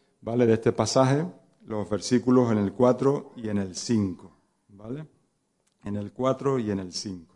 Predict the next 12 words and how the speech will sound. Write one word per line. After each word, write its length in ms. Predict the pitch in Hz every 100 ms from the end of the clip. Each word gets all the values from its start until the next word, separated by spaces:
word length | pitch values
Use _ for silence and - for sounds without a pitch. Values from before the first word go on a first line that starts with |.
| 82
hermanos. 520 | 85 92 82 - - _ _ _ _ _ _ _ _
¿Vale? 240 | - 107 123
Y 20 |
donde 320 | 113 104 101
habla 280 | 107 117 123
y 40 |
dice, 540 | 110 117 - 139 147 - _
"Oh 600 | - 143 170 185 - - _
almas", 960 | 135 156 160 170 185 185 - - - _ _ _ _ _ _ _ _ _ _ _
¿qué 100 | 120
dice? 500 | 135 139 160 180 165 - _ _ _ _ _ _ _ _ _ _ _ _ _ -
"Adúlteras, 1120 | 110 139 160 139 - 104 98 87 - -